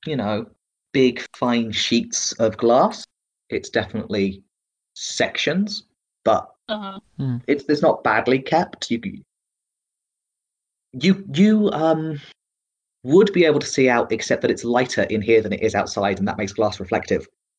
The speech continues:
Speaker 1: So
Speaker 2: Mm,
Speaker 1: it's
Speaker 2: right.
Speaker 3: Hmm.
Speaker 1: tricky to see very much that's going on outside.
Speaker 2: All right. Well, I was gonna keep an eye out of it, but if I couldn't,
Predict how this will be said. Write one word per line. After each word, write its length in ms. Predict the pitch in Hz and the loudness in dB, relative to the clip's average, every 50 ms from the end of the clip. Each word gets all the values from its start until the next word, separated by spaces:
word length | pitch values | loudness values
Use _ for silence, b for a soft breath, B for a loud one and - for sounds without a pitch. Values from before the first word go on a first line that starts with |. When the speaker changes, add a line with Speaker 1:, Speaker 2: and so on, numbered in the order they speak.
| _ _ _ _ _ _ _ _ _ _ _ | _ _ _ _ _ _ _ _ _ _ _
Speaker 1:
So 120 | - 120 | 0 2
Speaker 2:
Mm, 60 | - - | 2 2
Speaker 1:
it's 220 | 202 190 180 - - | 0 -4 -6 -6 -4
Speaker 2:
right. 240 | 190 190 190 185 135 | -6 -4 -4 -4 -4
Speaker 3:
Hmm. 40 | 127 117 - _ _ _ _ _ _ _ _ _ _ _ _ _ _ _ - | -4 -6 -10 _ _ _ _ _ _ _ _ _ _ _ _ _ _ _ -2
Speaker 1:
tricky 240 | - 151 - - 139 | 0 0 0 2 0
to 80 | 127 | 0
see 300 | - - 127 117 113 120 - _ - 110 | 2 2 2 2 0 -2 -10 _ -8 -2
very 300 | 104 123 110 110 107 107 | 0 2 2 4 2 2
much 220 | 104 - - - | 0 -2 -2 -4
that's 120 | - - - | -6 -4 -2
going 220 | 107 98 101 101 | 0 0 0 0
on 80 | 95 98 | -2 -4
outside. 480 | - - - - - 80 78 78 - - _ _ _ _ _ _ _ _ _ _ _ _ _ _ _ _ _ _ _ - | -4 -6 -8 -8 -8 -6 -6 -6 -10 -12 _ _ _ _ _ _ _ _ _ _ _ _ _ _ _ _ _ _ _ -8
Speaker 2:
All 100 | 226 214 | -4 0
right. 180 | 202 202 208 214 | 0 0 0 0
Well, 100 | 240 254 | 0 0
I 60 | 247 254 | 2 2
was 160 | 285 311 302 | 2 2 2
gonna 160 | 302 269 240 | 0 -4 -4
keep 120 | - 247 | -4 -6
an 60 | 240 226 | -4 -2
eye 220 | 202 208 208 202 | -2 -2 -2 -4
out 100 | 190 190 | -6 -8
of 80 | 202 190 | -8 -8
it, 120 | 196 190 - | -10 -10 -8
but 100 | 190 196 | -8 -8
if 80 | - 208 | -6 -6
I 60 | 190 | -8
couldn't, 300 | - 220 190 190 196 | -8 -8 -10 -12 -14